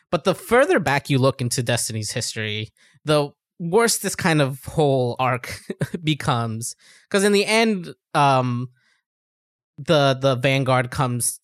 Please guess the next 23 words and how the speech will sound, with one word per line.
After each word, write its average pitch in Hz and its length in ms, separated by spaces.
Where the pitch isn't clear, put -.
like, 147 320
the 156 180
reason 240 560
that 123 400
many 160 500
of 131 500
the, 117 600
like, 123 300
offensive 147 640
against 113 800
different 135 540
of 135 240
enemy 135 360
race, 117 380
enemy 147 380
races, 113 680
you 120 100
know, 104 280
in, 131 140
like, 117 160
the, 110 220
the 143 140
game 107 500